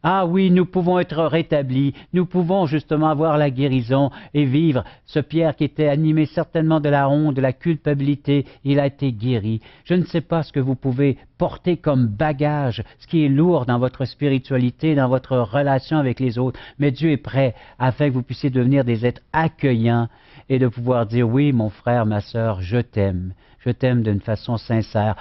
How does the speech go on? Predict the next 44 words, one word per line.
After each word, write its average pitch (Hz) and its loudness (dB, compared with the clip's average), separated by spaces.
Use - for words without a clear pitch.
Ou 131 2
Oui, 143 4
mon 127 4
épouse, 117 2
oui, 143 2
mon 123 4
époux, 113 0
oui, 139 2
mon 120 4
enfant, 113 0
oui, 147 2
mon 131 2
confrère, 120 -2
mon 123 4
consoeur 123 -2
de 117 0
travail, 120 2
oui, 175 2
je 139 0
vous 120 0
aime 127 2
et 131 2
venez 135 4
ensemble, 127 0
nous 104 -2
allons 120 2
pouvoir 127 0
vivre 123 0
et 143 2
partager, 143 0
va 127 0
sans 127 0
dire, 135 0
ce - -6
que 120 -2
Dieu 139 0
est 139 0
prêt 139 -4
à 139 2
faire 151 0
avec 123 0
chacun 135 -2
d'entre 123 0
nous 175 0